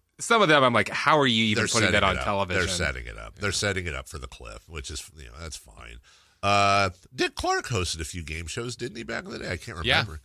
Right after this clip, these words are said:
Speaker 2: Didn't he
Speaker 3: Uh,
Speaker 2: do twenty,
Speaker 3: Pyramid.
Speaker 2: yeah, twenty thousand dollar Pyramid or twenty-five thousand dollar Pyramid? Which now you look back and it's twenty-five thousand.
Speaker 3: Yeah.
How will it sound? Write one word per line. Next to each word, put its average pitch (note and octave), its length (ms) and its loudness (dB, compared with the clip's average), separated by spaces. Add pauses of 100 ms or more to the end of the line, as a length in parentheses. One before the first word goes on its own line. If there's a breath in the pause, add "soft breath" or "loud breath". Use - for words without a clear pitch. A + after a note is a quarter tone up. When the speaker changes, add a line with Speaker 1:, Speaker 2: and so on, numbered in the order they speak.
(140)
Speaker 2:
Didn't G#3 200 0
he B3 100 -8
Speaker 3:
Uh, F#2 100 -4
Speaker 2:
do - 60 -2
twenty, D3 260 0
Speaker 3:
Pyramid. E2 200 -2
Speaker 2:
yeah, C#3 300 2
twenty C3+ 220 -10
thousand B2+ 260 -10
dollar B2 140 -10
Pyramid A#2+ 320 -12
or G#2 60 -6
twenty-five G2+ 400 -10
thousand G2+ 260 -10
dollar G2+ 160 -6
Pyramid? G2+ 340 -12 (680)
Which A2+ 240 -2
now A2 160 4
you F#2 120 0
look F2+ 180 -4
back F2 220 -2
and E2+ 80 -12
it's A#1 140 -12
twenty-five C2 400 -16
thousand. - 260 -16
Speaker 3:
Yeah. C2+ 240 -10